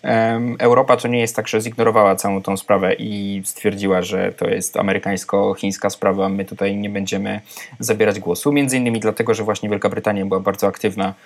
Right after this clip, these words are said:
i to ju-, już wcześniej tak, e, w zwracaniu uwagi na, mm, na bezpieczeństwo, e, tych sieci stanowiących dzisiaj pewien system czy nerwowy, czy, czy, czy jakiś układ limfatyczny, e, naszych gospodarek, e, i naszych społeczeństw.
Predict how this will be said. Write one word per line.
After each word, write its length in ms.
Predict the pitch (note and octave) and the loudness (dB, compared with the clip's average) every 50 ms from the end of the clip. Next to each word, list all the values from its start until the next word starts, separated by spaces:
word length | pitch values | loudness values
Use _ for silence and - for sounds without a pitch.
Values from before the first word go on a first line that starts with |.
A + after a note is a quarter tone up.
| - _ _ _ - | -20 _ _ _ -10
i 80 | G#2+ | -4
to 100 | - G2 | -2 -2
ju-, 140 | F#2+ G2 - - - - - | -2 -2 -4 -8 -12 -10 -10
już 140 | G#2+ - | -10 -8
wcześniej 460 | - - B2+ B2+ A#2+ - G#2 G2 G2 F#2+ | 0 4 4 4 4 2 0 -2 0 0
tak, 340 | - G2+ - - - - - | 0 -2 -2 -2 -12 -6 -4
e, 120 | - G#2 G2+ | -4 -4 -4
w 100 | G2+ G#2 | -6 -6
zwracaniu 480 | - - A2 - - G2+ G2+ G2 F#2+ | -2 -2 -2 0 0 -2 0 0 -2
uwagi 320 | - G#2+ G#2 F#2+ F#2+ - F#2+ | 2 2 0 2 2 -2 -4
na, 380 | F#2+ F#2+ G2 F#2+ G2 G2+ G#2 - - | -2 -4 -4 -4 -4 -6 -6 -8 -8
mm, 520 | A#2+ A2+ A2+ A2 A2 A2 A2 A2 A2 G#2+ F#2+ F#2+ - - - | -10 -10 -10 -10 -10 -10 -10 -10 -12 -14 -14 -14 -16 -14 -12
na 160 | - A#2+ A2+ | -10 -10 -6
bezpieczeństwo, 760 | G#2 G#2+ - - - G#2 - A2+ G#2+ G2 - - - G2 F#2+ F#2+ _ _ - - - - - _ _ - | -6 -6 -6 -4 -4 -2 -2 0 -2 -2 -4 -4 -4 -4 -4 -4 _ _ -20 -20 -20 -20 -20 _ _ -8
e, 220 | A#2 G#2+ G2+ G2+ | -6 -4 -4 -4
tych 220 | G2 - G#2 - - | -4 -6 -8 -6 -6
sieci 380 | - - A#2 G#2 - G#2 F#2+ | -2 0 0 -2 0 -6 -8
stanowiących 600 | - - G2+ G2 F#2+ F#2+ G2+ F#2+ F#2+ - - G2+ G#2 | -6 -6 -4 -4 -4 -4 -4 -4 -6 -4 -6 -8 -8
dzisiaj 500 | G2+ F#2+ - G2 F#2+ G2 G#2 G2+ G#2 F#2 - _ _ _ _ _ _ - | -8 -6 -2 0 0 0 0 -4 -8 -8 -12 _ _ _ _ _ _ -2
pewien 280 | G2+ F#2+ G2 F#2+ G2 | -2 0 0 0 -2
system 500 | - - G2 - - G2+ F#2+ G2 G2 G2 - _ _ _ _ - - | -2 -2 -4 -4 -2 -2 0 0 -2 -4 -6 _ _ _ _ -20 -14
czy 140 | - - G#2+ | -6 -4 0
nerwowy, 500 | G2+ G2 F#2 F#2 G#2+ A2 A2+ G#2+ G#2+ F#2+ | 0 0 2 4 6 4 6 4 0 -4
czy, 540 | - - - G#2 G#2 G#2 G#2 G#2+ G#2+ G#2 F#2+ | -4 -4 -4 -2 -2 0 0 0 -2 -2 -4
czy, 240 | - - G#2+ G#2 G#2 | -2 -2 0 -2 0
czy 140 | - - G#2+ | -2 0 0
jakiś 300 | G2+ G2 - A#2 - - | 0 0 -2 -8 -8 -6
układ 320 | A2+ A#2+ - A#2 G#2+ G#2 | -6 2 4 4 4 4
limfatyczny, 640 | A#2 G#2+ G2+ - G#2 - C#3 C#3 - - A2 G#2 G2+ - - - - - - - - | 0 -4 0 0 0 2 2 0 2 2 -2 -2 -2 -4 -8 -18 -18 -18 -18 -8 -4
e, 500 | A2 G#2 G2+ G#2+ G#2+ G#2+ G#2+ G#2+ G#2+ G#2+ | -2 -2 0 0 0 -2 -2 -2 -4 -4
naszych 300 | A2 A2 G2+ - A#2 A2 | -4 -4 -4 -4 -4 -4
gospodarek, 640 | A2+ G#2+ - - F2+ F#2+ F#2 F2+ F#2 F#2 - - - _ _ - - - _ - | -4 -6 0 0 2 2 4 2 2 0 0 -2 -12 _ _ -20 -20 -20 _ -8
e, 260 | - G#2 G2+ G2+ G2+ | -4 -4 -2 -2 -2
i 80 | - G#2+ | -2 -2
naszych 260 | G#2+ G2+ - - A2 | -2 -4 -4 -4 -8
społeczeństw. 680 | - - - G#2+ G2 F#2 - - G#2 A#2 - - - | -6 2 4 4 4 4 2 -2 -4 -4 -6 -10 -16